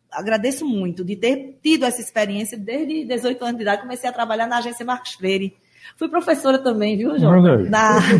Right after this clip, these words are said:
Speaker 1: <laughs> lá em Olinda, na faculdade, na ies.
Speaker 2: Currículo extenso.
Speaker 1: Então, o que é que eu acho? A gente, se Deus nos deu essa oportunidade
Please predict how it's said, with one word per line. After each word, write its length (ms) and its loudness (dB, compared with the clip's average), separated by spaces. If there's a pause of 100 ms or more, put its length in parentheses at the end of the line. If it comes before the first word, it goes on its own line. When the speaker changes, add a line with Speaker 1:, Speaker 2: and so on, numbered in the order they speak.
(460)
Speaker 1:
<laughs> 640 4
lá 220 6
em 100 8
Olinda, 340 6
na 140 4
faculdade, 500 2
na 140 4
ies. 140 4
Speaker 2:
Currículo 400 6
extenso. 560 4
Speaker 1:
Então, 580 4 (240)
o 40 -8
que 100 -6
é 80 -2
que 100 -4
eu 80 2
acho? 320 2
A 80 -2
gente, 400 -6 (220)
se 320 0
Deus 360 2
nos 200 -6
deu 180 0
essa 240 -2
oportunidade 800 -6